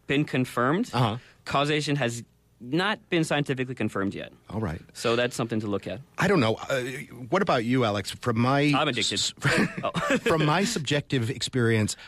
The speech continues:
Speaker 2: I can tell you that, um, you know, there was a point in my life before social media, then there was a point when social media came in, and after that, it felt like a full frontal assault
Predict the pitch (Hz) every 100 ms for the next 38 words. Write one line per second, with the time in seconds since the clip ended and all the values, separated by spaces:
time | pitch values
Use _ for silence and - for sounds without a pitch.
0 | - 151 160 143 147 131 120 110 101 101
1 | - - 113 104 101 95 98 - 117 98
2 | 92 90 123 113 - 156 165 139 117 107
3 | 107 - 107 135 170 165 160 156 147 143
4 | 139 - - - 117 120 110 104 127 107
5 | 110 120 107 107 107 95 - 110 110 120
6 | 123 - - - - 104 113 147 143 113
7 | 101 - - - 113 - 120 98 104 95
8 | - - 135 135 - 123 113 110 98 107
9 | 98